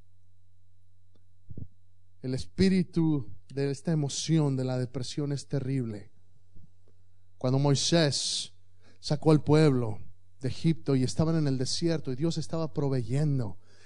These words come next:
el alimento diario. Dios estaba tratando con el pueblo. Les estaba enseñando dependencia, porque les decía, "Cada mañana tienen que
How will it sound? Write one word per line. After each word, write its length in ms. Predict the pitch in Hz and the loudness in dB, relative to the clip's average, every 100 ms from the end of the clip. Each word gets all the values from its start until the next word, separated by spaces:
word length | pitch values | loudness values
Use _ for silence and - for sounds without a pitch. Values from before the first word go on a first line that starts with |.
| - | -6
el 100 | 139 | 2
alimento 520 | 143 135 143 156 139 120 | 4 6 6 4 4 4
diario. 460 | 151 190 131 113 | 4 4 2 2
Dios 240 | 127 202 190 | 0 0 -4
estaba 480 | - 190 190 160 - - - - | 0 2 4 2 0 -10 -16 -4
tratando 580 | 196 156 - 247 226 151 | -2 0 2 2 4 2
con 200 | 135 135 | 0 0
el 140 | 131 | 0
pueblo. 540 | - 208 160 98 - - - - - - - - | 0 0 2 0 -6 -10 -16 -16 -16 -16 -16 -6
Les 160 | 135 | -2
estaba 260 | 165 214 226 | 0 4 4
enseñando 500 | 196 175 196 202 180 | 6 6 8 8 10
dependencia, 880 | 160 - 151 175 196 165 - - - - - - - - - - | 8 8 6 8 8 6 0 -4 -8 -14 -16 -16 -16 -16 -16 -6
porque 240 | - 165 180 | 4 6 8
les 140 | 165 | 6
decía, 440 | 160 - 180 170 - | 6 4 6 6 4
"Cada 520 | - 220 269 269 269 254 | 4 6 6 6 6 6
mañana 720 | 247 208 180 127 117 120 117 - - | 6 8 8 8 6 2 -2 -8 0
tienen 320 | - 170 160 | 8 10 10
que 500 | 156 160 156 160 156 | 6 8 8 8 6